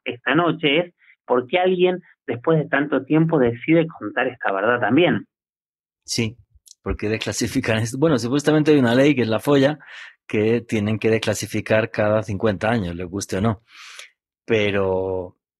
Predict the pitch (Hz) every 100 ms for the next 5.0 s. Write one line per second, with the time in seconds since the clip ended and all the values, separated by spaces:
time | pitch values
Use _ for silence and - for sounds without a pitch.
0 | _ _ - 139 165 107 107 139 151 160
1 | 151 147 135 139 135 131 151 160 - 123
2 | 117 139 160 120 101 143 170 110 95 95
3 | - 131 147 135 156 165 165 123 104 120
4 | 147 165 147 143 127 95 - 160 160 -